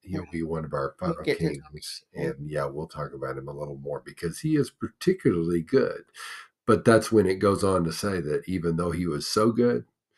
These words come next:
Speaker 1: he still wasn't able to turn, turn the Titanic around, as it
Speaker 2: Right.
Speaker 1: were.
Speaker 2: It was
Speaker 1: So
Speaker 2: too late.
Speaker 1: God
Speaker 2: Too little,
Speaker 1: does,
Speaker 2: too
Speaker 1: too
Speaker 2: late.
Speaker 1: late.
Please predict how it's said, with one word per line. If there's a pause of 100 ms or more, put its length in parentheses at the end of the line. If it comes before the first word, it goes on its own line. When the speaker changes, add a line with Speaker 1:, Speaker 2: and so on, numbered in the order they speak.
(320)
Speaker 1:
he
still
wasn't
able
to
turn, (240)
turn
the
Titanic
around,
as
it
Speaker 2:
Right.
Speaker 1:
were.
Speaker 2:
It
was
Speaker 1:
So
Speaker 2:
too
late.
Speaker 1:
God
Speaker 2:
Too
little,
Speaker 1:
does,
Speaker 2:
too
Speaker 1:
too
Speaker 2:
late.
Speaker 1:
late.